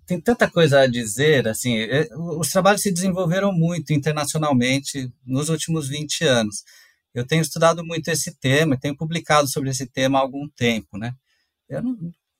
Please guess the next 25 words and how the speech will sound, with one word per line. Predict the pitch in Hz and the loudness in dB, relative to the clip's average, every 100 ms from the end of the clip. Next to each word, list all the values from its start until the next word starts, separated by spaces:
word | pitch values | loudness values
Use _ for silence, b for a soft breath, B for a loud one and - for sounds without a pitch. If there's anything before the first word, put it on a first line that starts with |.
| - | -6
não | 165 | -4
diria | 190 175 147 170 | -2 -2 0 0
de | 156 | -2
forma | - 160 175 | 2 2 4
alguma, | 147 120 143 123 | 2 0 -2 0
falei | 135 139 | 0 0
isso | 147 | 0
pro | 151 | -2
Alexandre | 127 - 131 127 120 | 0 0 -2 -2 -6
diversas | - 131 120 147 131 | -4 -4 -2 -6 -6
vezes | 123 123 131 117 | -8 -8 -10 -4
já, | 117 117 | -2 -2
não | 113 | -2
tem | 170 | -4
nenhum | 175 190 | -2 -2
menosprezo | 196 202 - - 151 160 151 | 0 -2 -2 2 4 4 0
pelo | - 156 151 | -2 0 0
tipo | 151 135 | -4 -4
de | 143 | -6
política | 135 151 139 - 156 | -6 -4 -4 -4 -6
que | - 151 | -6 -8
foi | - 143 | -4 -4
implementada, | 131 151 170 170 143 139 123 | -4 -4 -4 -4 -2 0 2
ao | 107 | 0
contrário. | - 160 - 147 135 113 | -2 -4 0 0 0 -4